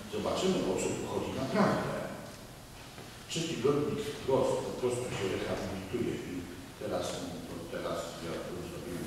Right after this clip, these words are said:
co innego, czego nie wykluczam. I Platforma Obywatelska poprze wniosek o utworzenie komisji śledczej. Ona jakby się wahała, a już pan Halicki mówi: "No, jak tak,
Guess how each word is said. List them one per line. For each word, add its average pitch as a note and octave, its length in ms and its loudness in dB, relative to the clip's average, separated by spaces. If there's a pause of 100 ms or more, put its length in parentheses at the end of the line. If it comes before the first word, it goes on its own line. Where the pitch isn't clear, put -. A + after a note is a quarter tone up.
co - 80 -4 (120)
innego, - 440 -6 (680)
czego - 240 -4
nie G2 160 -2
wykluczam. E2+ 480 -6 (1700)
I F#3 140 8 (680)
Platforma - 560 8 (100)
Obywatelska - 580 2 (140)
poprze E3+ 340 6 (100)
wniosek B2+ 480 2
o F#2 40 -2 (120)
utworzenie G2 460 -2 (120)
komisji G#3+ 420 -2 (100)
śledczej. - 500 -2 (760)
Ona - 180 -4 (160)
jakby - 280 -4
się - 100 -2 (160)
wahała, - 460 4 (220)
a - 40 -4 (120)
już D3 120 2 (100)
pan - 140 0 (100)
Halicki - 480 -2
mówi: - 300 0
"No, - 120 -2 (560)
jak - 120 0 (200)
tak, - 180 2